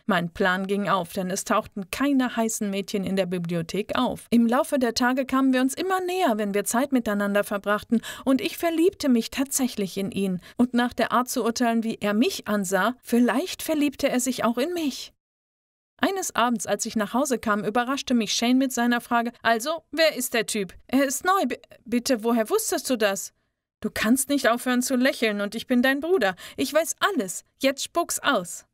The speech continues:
Ich erzählte Shane von Jai und er schien ihn unbedingt kennenlernen zu wollen. Da Shane in der letzten Klasse war, lernte er in einem anderen Block,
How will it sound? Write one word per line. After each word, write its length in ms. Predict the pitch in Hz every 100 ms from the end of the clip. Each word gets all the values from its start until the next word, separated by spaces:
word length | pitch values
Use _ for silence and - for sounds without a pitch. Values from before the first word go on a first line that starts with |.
| _ _
Ich 160 | 254
erzählte 500 | 269 269 320 349 -
Shane 280 | 208 - 208
von 200 | 208 214
Jai 360 | 208 208 220 240
und 120 | 240
er 100 | 233
schien 280 | - 285 262
ihn 140 | 254
unbedingt 520 | 247 349 359 330 311
kennenlernen 520 | - 339 320 240 196 185
zu 200 | 196 180
wollen. 320 | 180 180 180 - _ _ _
Da 120 | 196
Shane 320 | 196 220 240
in 120 | 220
der 100 | 214
letzten 400 | 202 208 - 208
Klasse 380 | 196 202 202 254
war, 180 | 254 269 - - -
lernte 360 | 233 262 262
er 100 | 247
in 160 | 240 240
einem 260 | 226 247
anderen 360 | - 311 302 294
Block, 280 | 285 311